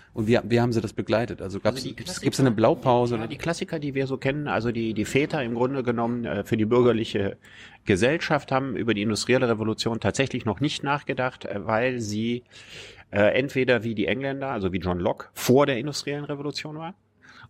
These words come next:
Speaker 2: oder wie die Franzosen, die, äh, verspätet waren. Also die industrielle Revolution fängt ja in England an, lange, bevor sie ernst zu nehmen nach Frankreich oder nach Deutschland kommt.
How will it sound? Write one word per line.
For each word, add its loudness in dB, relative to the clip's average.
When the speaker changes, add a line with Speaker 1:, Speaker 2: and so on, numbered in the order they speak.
Speaker 2:
oder 4
wie -2
die -4
Franzosen, 0
die, -2
äh, -6
verspätet 0
waren. -14
Also 0
die 0
industrielle 2
Revolution -2
fängt -4
ja 2
in 0
England 0
an, -2
lange, 0
bevor 4
sie 2
ernst 0
zu 0
nehmen 0
nach 0
Frankreich -2
oder -2
nach -4
Deutschland -4
kommt. -16